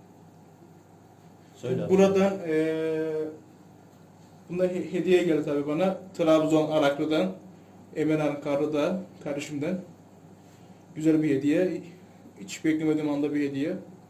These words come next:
Speaker 2: Akvaryum da geldi. Buradan kendisine teşekkür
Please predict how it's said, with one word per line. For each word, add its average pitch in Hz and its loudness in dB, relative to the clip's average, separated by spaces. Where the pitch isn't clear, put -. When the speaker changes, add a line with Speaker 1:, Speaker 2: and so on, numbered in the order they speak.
Speaker 2:
Akvaryum 175 2
da 180 4
geldi. 143 0
Buradan 170 0
kendisine 175 -2
teşekkür 170 -2